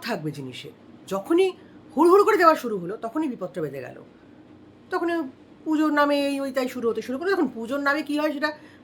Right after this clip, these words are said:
পুজো কতটুকু হয়, কতটা দেখনদারি হয়, তার পেছনে কী চলে সেটা সবাই জানে,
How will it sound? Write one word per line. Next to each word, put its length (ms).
পুজো 220
কতটুকু 440
হয়, 160
কতটা 240
দেখনদারি 500
হয়, 120
তার 140
পেছনে 260
কী 80
চলে 160
সেটা 160
সবাই 560
জানে, 200